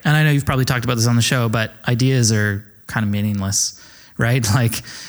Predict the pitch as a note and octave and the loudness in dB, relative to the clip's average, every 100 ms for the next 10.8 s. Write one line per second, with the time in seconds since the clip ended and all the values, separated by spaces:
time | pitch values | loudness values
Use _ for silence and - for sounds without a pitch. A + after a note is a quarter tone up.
0 | - A#2+ A2 C3+ B2 B2+ - G#2+ B2 A#2+ | -4 0 2 2 0 0 0 2 2 2
1 | A#2 A2 A2 A2+ A2+ G#2+ G2+ A2 A2+ G#2+ | 2 2 2 0 0 0 2 2 2 0
2 | - A2 G#2+ - A2 G#2 G2+ A2 A2 G2 | -2 -2 -2 -2 -2 -2 -2 0 0 -2
3 | F#2+ A2+ - G#2+ G#2+ G#2 A2 A2+ A2 G#2 | -2 -6 -4 -4 -2 -2 -4 -2 0 -2
4 | - A#2+ B2 B2+ A#2+ A2 A2 A2+ A#2+ A2 | -2 0 0 0 0 0 2 2 2 2
5 | A2+ C#3 G#2+ F#2+ G2+ A#2+ A#2 A2+ D3+ D3+ | 0 0 0 -2 -4 -2 0 0 0 0
6 | D3 C3 D3+ F3+ A#2+ A2+ A2 D3 D3 G#2 | 0 0 0 0 2 2 0 0 0 0
7 | G2+ A2+ A#2 B2 A#2+ A2+ A2+ A2 G#2 B2 | 0 2 2 0 0 0 0 0 0 0
8 | A2+ F#2+ G2+ - - - _ - A#2 G#2 | 0 -4 -8 -18 -20 -20 _ -12 -8 -4
9 | G#2 G2+ E3+ E3+ - A#2+ A2 - - _ | -2 0 -2 -4 -6 -4 -4 -6 -20 _
10 | _ _ _ _ - D#3 - | _ _ _ _ -18 -14 -10